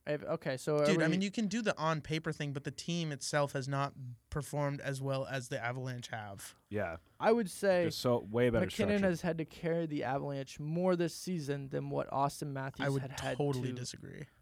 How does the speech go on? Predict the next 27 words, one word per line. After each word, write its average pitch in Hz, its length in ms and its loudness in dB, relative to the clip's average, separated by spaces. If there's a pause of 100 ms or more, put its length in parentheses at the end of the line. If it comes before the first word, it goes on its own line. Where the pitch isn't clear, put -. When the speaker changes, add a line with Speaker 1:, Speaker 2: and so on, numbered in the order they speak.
(260)
Speaker 3:
I 95 120 4
would 101 100 6
also 95 280 2
totally 90 300 -2
disagree. 87 380 -6 (500)
Speaker 1:
I - 80 -12
don't 135 140 -6
know. 160 200 4
It's, - 420 -2 (420)
<laughs> - 380 -20 (360)
it's 165 280 -4
pretty 190 260 2
compelling 190 600 6
considering 185 640 2
the 175 100 0
fact 180 320 6 (420)
that 151 140 -2 (120)
Speaker 2:
When 180 140 6
you 240 60 4
Speaker 1:
he's 220 60 -2
Speaker 2:
consider 180 480 2
how 147 180 2
Matthews 143 420 0
has 147 120 -4
been 139 140 0
playing 143 260 0
defensively 170 1000 -2